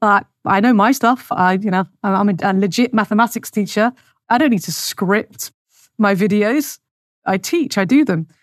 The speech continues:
And I'm not saying that no videos ought to be scripted. I understand that if you're writing a documentary, especially if you're an investigative journalist, that, yeah,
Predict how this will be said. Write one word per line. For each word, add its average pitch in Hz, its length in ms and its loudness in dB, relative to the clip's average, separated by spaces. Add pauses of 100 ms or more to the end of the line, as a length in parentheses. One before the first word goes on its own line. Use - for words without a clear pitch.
(300)
And 392 140 2
I'm 403 140 4
not 381 160 2
saying 311 280 4
that 285 100 4
no 247 240 6
videos 196 580 0
ought 220 140 -2
to - 60 -20
be 185 60 -2
scripted. 196 360 -4
I 202 120 2
understand 190 400 0
that 185 60 -2
if 147 80 -4
you're 202 100 0
writing 185 360 0
a 185 40 -2
documentary, 185 680 -2
especially 185 520 -2
if 175 140 -4
you're 180 280 0
an 180 100 -2
investigative 180 460 -4
journalist, 190 520 0
that, - 140 -2
yeah, 311 200 2